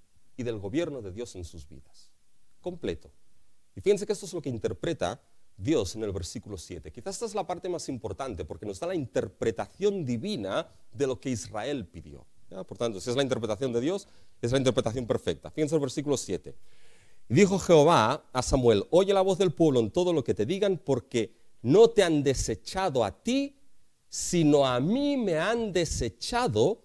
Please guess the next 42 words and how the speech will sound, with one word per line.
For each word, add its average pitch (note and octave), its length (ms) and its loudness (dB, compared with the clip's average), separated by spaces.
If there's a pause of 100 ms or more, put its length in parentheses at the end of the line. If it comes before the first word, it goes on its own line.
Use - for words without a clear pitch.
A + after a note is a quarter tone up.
(380)
para D#3 300 4
que D3 160 4
no C4 200 6
reines B3+ 720 2
sobre C3 500 2
ellos". D#2+ 520 -8
¿Se - 160 -12
dan F#3 180 2
cuenta? C4+ 420 0 (880)
Dios G#3+ 220 6
dice, F3+ 260 2
"Con D3+ 160 6
esta C4+ 380 12
petición F3+ 580 4
de G3+ 60 10
un A#3 180 4
rey D#3 320 6
como D3 300 4
las C#3 240 4
naciones, E3 640 2
que D3+ 160 2
rija G3+ 580 4
su F#3 180 -6
vida E3+ 240 0
como D#3 220 -2
las C3+ 220 -4
naciones, D3+ 600 -2
no A3 140 0
te B3 80 -2
desechan G3+ 420 -6
a D#3+ 60 -4
mí, G3+ 140 -4
me D#3+ 80 -2
están B3 340 -6
desechan-, G#3 640 -6
a C#3 160 -8
ti, B3 160 -6
me F3 100 -2
están B3+ 220 -6
desechando G3+ 580 -6
a B2 60 -2
mí, B3+ 260 -4